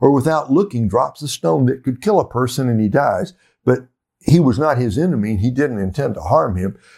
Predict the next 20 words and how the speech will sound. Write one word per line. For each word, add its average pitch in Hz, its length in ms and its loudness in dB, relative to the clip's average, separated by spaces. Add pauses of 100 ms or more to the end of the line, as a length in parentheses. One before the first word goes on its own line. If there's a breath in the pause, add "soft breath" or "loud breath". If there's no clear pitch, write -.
(120)
the 127 160 6
assembly 165 640 2
is 131 120 -4
to 113 120 -8
judge 143 400 0
between 113 320 -2
the 98 80 -2
person 151 400 -4
who 120 60 -2
kills 202 360 0
someone 107 480 0 (240 loud breath)
and 117 180 2
the 110 80 2
avenger 147 460 0
of 127 100 -8
blood 113 240 0
according 131 440 -4
to 120 100 -6
these 127 320 -2
ordinances. 104 680 -4